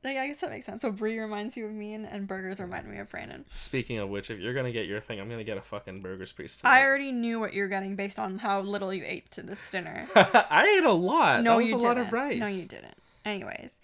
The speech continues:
Speaker 1: what's a book slash T V sh-, show slash movie you want your partner to watch, but they refuse to check it out?
Speaker 2: Bro, this, these are good questions.
Speaker 1: Yeah. Come on.
Speaker 2: Wow. Um, like,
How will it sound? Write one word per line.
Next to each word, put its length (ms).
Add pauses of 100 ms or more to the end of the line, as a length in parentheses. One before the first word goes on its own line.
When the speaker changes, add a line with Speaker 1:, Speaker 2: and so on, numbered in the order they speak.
(320)
Speaker 1:
what's 200
a 80
book 300
slash 320
T 180
V 140
sh-, 280
show 460
slash 380
movie 560
you 140
want 160
your 80
partner 260
to 140
watch, 280
but 100
they 120
refuse 300
to 100
check 240
it 60
out? 240 (160)
Speaker 2:
Bro, 260
this, 460
these 280
are 80
good 200
questions. 560
Speaker 1:
Yeah. 180 (800)
Come 140
on. 400 (160)
Speaker 2:
Wow. 280
Um, 200 (1200)
like, 140